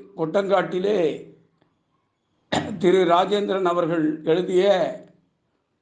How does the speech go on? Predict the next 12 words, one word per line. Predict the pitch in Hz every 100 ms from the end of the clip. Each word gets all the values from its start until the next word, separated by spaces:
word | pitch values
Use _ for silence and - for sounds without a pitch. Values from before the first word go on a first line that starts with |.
| _ _ _ -
அந்த | 151 170
ஏடுதான் | 175 208 202 208 202 165 - - - _ _ _ _ _
உண்மையான | 147 180 202 196 185
ஏடு | 165 202 196
என்று | 175 170 165 185 151 147 - -
சொல்லி | - 151 170 175
இருக்கிறாங்க. | 156 156 151 139 151 185 - - _ _ _ _ _ _ _ _ _ _ _ -
அந்த | 160 160
ஐயாவுக்கு | 160 214 202 190
நான் | 175 170 156
சொல்லுவேன், | 202 190 196 196 135 - - _ _ _ _ _ _ _ _ _
சுமார் | - 170 170 196 180